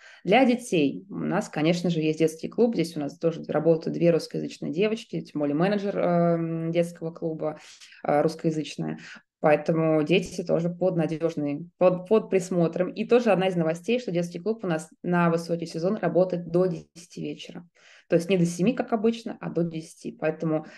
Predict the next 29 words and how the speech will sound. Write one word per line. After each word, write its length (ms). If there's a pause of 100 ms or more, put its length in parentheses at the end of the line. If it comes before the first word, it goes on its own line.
(100)
взрослые 500
могут 300
легко 300
пойти 580
ужинать, 460 (100)
там 220
как 100
бы 80
романтический 720
ужин, 340
а 160
при 200
этом 180
дети 360
будут 280
под 160
присмотром. 680 (540)
Это 240
большой-большой 720
плюс, 180
конечно, 400
тоже. 280 (1080)
Так 320
выглядит 640
примерное 640
расписание. 580
Но 120
это 240
с 640